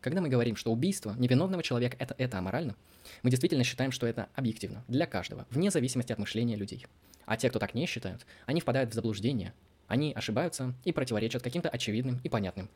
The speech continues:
фактам. Как бы то ни было, Джон Маки утверждает,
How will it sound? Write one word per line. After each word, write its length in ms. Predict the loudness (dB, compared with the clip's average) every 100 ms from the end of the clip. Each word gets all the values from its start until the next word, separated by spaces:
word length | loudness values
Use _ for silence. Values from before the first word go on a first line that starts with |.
| -20 -4
фактам. 320 | -4 -4 -12 -14 -20 -20 -20 -20 -4
Как 120 | 0
бы 80 | 0
то 80 | 0
ни 120 | -2
было, 220 | -4 -6 -8 _ -20 _ _ 0
Джон 160 | 2 2
Маки 240 | 2 0
утверждает, 600 | 2 2 4 2 2